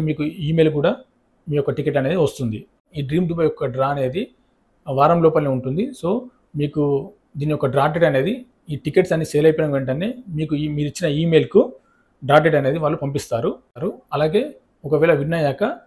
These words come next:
ఎవరెవరు గెలిచారనేది కూడా మీ యొక్క ఈమెయిల్‌కి అనేది, ఆ, వస్తుంది. ఓకే ఫ్రెండ్స్, ఇప్పుడైతే మనం డ్రీమ్ దుబాయ్ యొక్క terms and conditions చూద్దాం. So మనం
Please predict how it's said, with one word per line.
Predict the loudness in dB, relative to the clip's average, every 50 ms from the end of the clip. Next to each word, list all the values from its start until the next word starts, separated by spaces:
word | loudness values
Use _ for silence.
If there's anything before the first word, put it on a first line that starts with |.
| _ _ 2 4
ఎవరెవరు | 6 8 6 6 4 2 2
గెలిచారనేది | 0 0 0 0 0 0 0 -2 -4 -2
కూడా | -4 -4 -4 -6 -10 -16 _ _ -6
మీ | -4 -2 -2
యొక్క | 0 0 0 0
ఈమెయిల్‌కి | 0 0 0 0 0 -2
అనేది, | -2 -2 -2 -4 -6 -6 -8 -14 _ _ _ _ _ _ _ _ _ -6
ఆ, | -2 0 0
వస్తుంది. | 0 -2 -2 -4 -4 -2 -4 -6 -8 -12 _ _ _ _ _ _ _ _ _ _ _ _ 4 6
ఓకే | 8 8 10 10
ఫ్రెండ్స్, | 10 8 6 6 0 -12 _ _ _ _ 0 4
ఇప్పుడైతే | 8 10 10 12 12 12 10
మనం | 10 10 8 6 4 _ _ _ _ -4 4 8
డ్రీమ్ | 10 10 12 12 12
దుబాయ్ | 12 12 12 12
యొక్క | 10 8 6 6 6 4 -2 _ _ _ 8
terms | 10 10 10 10 10 8
and | 8 8 8
conditions | 6 6 6 6 6 6
చూద్దాం. | 4 6 6 6 6 6 4 0 -12 -20 -20 _ 0 6
So | 10 12 12 12
మనం | 12 10 8